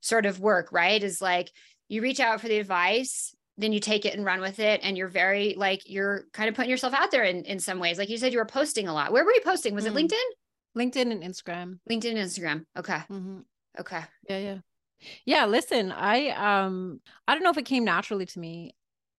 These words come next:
Speaker 2: uh, but I'm a hard worker and I
Speaker 1: Clearly.
Speaker 2: and I like, I like connecting with people. And I know how important it is to learn from other, even, uh, like, when I was going through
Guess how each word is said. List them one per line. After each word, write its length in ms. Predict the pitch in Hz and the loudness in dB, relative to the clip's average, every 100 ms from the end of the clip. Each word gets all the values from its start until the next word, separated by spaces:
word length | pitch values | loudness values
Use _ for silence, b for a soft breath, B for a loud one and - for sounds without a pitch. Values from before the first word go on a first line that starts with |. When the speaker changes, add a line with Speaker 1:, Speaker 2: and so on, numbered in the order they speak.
| - | -12
Speaker 2:
uh, 80 | 123 | -4
but 160 | 208 247 | 2 4
I'm 100 | 262 | 4
a 40 | |
hard 240 | 240 202 180 | 2 -2 -2
worker 440 | 170 185 170 180 - | -6 -6 -8 -8 -10
and 260 | 196 202 196 - | -4 -4 -4 0
I 560 | 196 190 190 190 180 - - | 2 2 2 0 -4 -12 -10
Speaker 1:
Clearly. 420 | 208 170 151 156 _ _ _ _ _ | -6 -4 -6 -10 _ _ _ _ _
Speaker 2:
and 140 | 220 220 | 0 2
I 220 | 190 214 | 2 2
like, 600 | 214 214 247 262 - - - | 4 2 2 -2 -12 -20 -6
I 100 | 226 | -2
like 300 | 196 202 247 | 0 0 0
connecting 720 | - 233 185 - 202 185 185 | -4 -4 -4 -4 -4 -4 -6
with 220 | 185 185 | -8 -12
people. 280 | - 196 185 | -10 -6 -4
And 120 | 175 214 | 0 2
I 60 | |
know 400 | 226 220 233 302 294 | 4 6 6 6 2
how 300 | - 220 202 | 0 0 0
important 640 | 196 - - 185 196 196 | -2 -6 -6 -4 -4 -6
it 140 | 170 175 | -8 -6
is 300 | 175 170 - | -4 -6 -8
to 140 | - | -10
learn 440 | 175 175 170 170 180 | -6 -4 -4 -6 -10
from 160 | - | -12
other, 120 | - 190 | -10 -6
even, 220 | 262 311 | -4 -2
uh, 80 | - | -2
like, 180 | 226 208 | -2 -2
when 140 | 202 202 | -2 -2
I 40 | |
was 100 | 196 | -2
going 200 | 202 196 | -4 -6
through 240 | - 196 | -6 -10